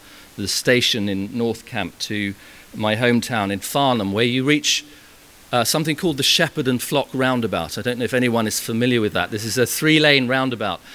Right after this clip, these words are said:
And you get to the end of this lovely bicycle path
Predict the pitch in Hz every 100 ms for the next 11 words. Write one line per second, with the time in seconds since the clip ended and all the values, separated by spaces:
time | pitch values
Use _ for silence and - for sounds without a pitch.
0 | - - 127 127 156 - 156 160 139 147
1 | 143 147 160 156 165 139 120 - 117 113
2 | - 98 90 -